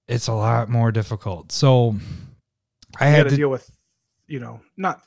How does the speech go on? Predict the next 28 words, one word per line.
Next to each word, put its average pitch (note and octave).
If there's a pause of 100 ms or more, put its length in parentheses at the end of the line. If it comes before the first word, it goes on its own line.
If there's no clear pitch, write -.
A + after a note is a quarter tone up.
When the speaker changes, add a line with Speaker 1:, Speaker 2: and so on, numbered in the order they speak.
(100)
Speaker 2:
necessarily C#3+
three C#3+
hundred F3 (160)
cards, G3
but B2+ (180)
Speaker 1:
Yeah. A2+ (500)
You're C3+
Speaker 2:
way D#3+
more D3
than C3
a B2
hundred A#2+
twenty A#2
life. -
Speaker 1:
Right. G#2
You, C3
you're C#3+
at D3+
least, E3+
let, D#3+
let's E3
say D#3
this, A#2+
you're C#3+
at C#3+
least D3
dealing C3
with A#2